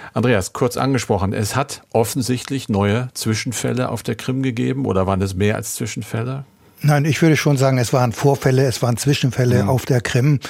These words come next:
Speaker 2: und zwar in der Nähe der größten Stadt Sewastopol. Der russische Gouverneur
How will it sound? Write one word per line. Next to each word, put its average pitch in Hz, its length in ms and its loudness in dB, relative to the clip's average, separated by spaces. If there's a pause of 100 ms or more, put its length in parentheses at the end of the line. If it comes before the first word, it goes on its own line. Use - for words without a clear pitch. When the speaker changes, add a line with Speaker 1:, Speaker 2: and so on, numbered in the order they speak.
(340)
Speaker 2:
und 143 100 2
zwar - 160 0
in 131 100 0
der 123 120 2
Nähe 123 340 2
der 127 140 2
größten 127 360 -2
Stadt 135 320 -4
Sewastopol. 123 1000 -2
Der 131 120 -2
russische 127 420 -2
Gouverneur 120 680 0